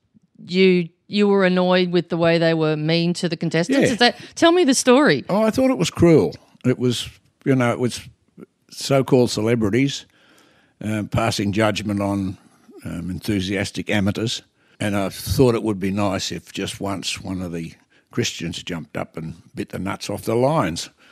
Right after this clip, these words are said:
Speaker 2: So, you know, and talking about it at work, it was sort of,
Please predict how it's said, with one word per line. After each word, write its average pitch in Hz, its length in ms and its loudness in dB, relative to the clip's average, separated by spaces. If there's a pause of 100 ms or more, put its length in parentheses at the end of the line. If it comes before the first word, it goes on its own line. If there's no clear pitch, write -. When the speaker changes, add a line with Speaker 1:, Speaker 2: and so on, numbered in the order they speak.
(680)
Speaker 2:
So, 113 460 0
you 123 220 4
know, 110 360 2
and 120 200 -4
talking 147 320 6
about 104 320 4
it 95 100 -2
at 95 80 -4
work, 104 380 0
it - 60 -18
was - 100 -12
sort - 280 -8
of, - 380 -16